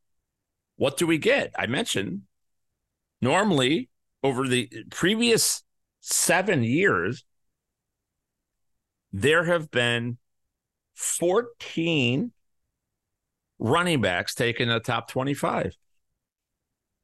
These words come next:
That's been a normal thing. Well, how many running backs over the last eight years, since twenty fifteen at least, how many running backs have given us top twenty-five numbers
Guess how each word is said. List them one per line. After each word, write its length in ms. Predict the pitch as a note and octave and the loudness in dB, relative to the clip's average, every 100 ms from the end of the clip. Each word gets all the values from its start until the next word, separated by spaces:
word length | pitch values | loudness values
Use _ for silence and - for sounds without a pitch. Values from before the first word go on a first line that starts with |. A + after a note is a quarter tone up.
| _ | _
That's 240 | - E3 - | -2 -2 0
been 120 | G#3+ | 2
a 80 | F3 | 4
normal 540 | C3+ C3+ D3 D#3+ E3 | 4 4 4 4 2
thing. 240 | - A3 | 2 0
Well, 120 | C3 A2 | 0 -2
how 200 | C3 G3+ | 0 0
many 160 | A#3 | 0
running 300 | E3 C3+ C3+ | 0 0 0
backs 560 | B2 A2+ D3 - - - _ - | 0 0 -2 -6 -8 -8 _ 0
over 220 | B2+ C3 | 2 2
the 100 | A#2+ | 2
last 800 | A#2 A2 A2+ A2+ - _ - - _ _ _ _ _ | 0 0 -2 -2 -6 _ -16 -16 _ _ _ _ _
eight 260 | G#2+ A2+ - | -4 -4 -2
years, 300 | F#2 F#2 A#2 | -2 -2 -2
since 240 | B2 A#2 | -2 -2
twenty 240 | - C#3 A2 | 0 0 0
fifteen 560 | - B2+ A#2+ - E2 | 0 -2 -2 -6 -6
at 100 | D2+ | -6
least, 380 | D2 F2 - - _ _ _ _ _ _ _ _ _ _ - | -6 -6 -6 -12 _ _ _ _ _ _ _ _ _ _ -6
how 120 | E3 | 0
many 120 | A3+ | 2
running 300 | E3 E3 F3 | 2 2 2
backs 260 | D3 C3+ - | 2 0 -2
have 160 | A2 | -4
given 300 | - C#3 C#3 | 0 0 0
us 140 | A#2+ - | -2 -2
top 300 | D3 C3 - | -4 -4 -4
twenty-five 480 | B2 B2 C3 B2+ B2+ | -4 -4 -2 -2 -2
numbers 520 | F#3 D#3+ D2 - | -6 -6 -8 -12